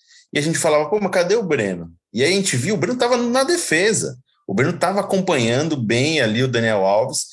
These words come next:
então ele é um jogador que tem uma capacidade física importante, então ele consegue fazer ida e volta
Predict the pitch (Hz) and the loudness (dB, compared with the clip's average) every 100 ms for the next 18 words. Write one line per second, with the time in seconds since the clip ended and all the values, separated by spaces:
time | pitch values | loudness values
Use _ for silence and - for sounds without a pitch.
0 | - - - 123 127 131 135 135 139 143 | -16 -16 -2 0 2 2 2 0 -2 -2
1 | 123 127 113 117 - 107 101 - 110 95 | 0 0 -2 -2 -2 -2 -4 -6 -4 -4
2 | 95 92 101 98 101 - 120 170 185 113 | -2 -2 -2 -4 -6 -2 -2 -2 -4 -4
3 | 113 101 113 101 113 110 104 107 92 101 | -4 -2 -4 -2 0 -2 0 -2 0 -2
4 | 98 104 98 87 95 104 107 92 | -2 -2 -4 -4 0 0 -2 -8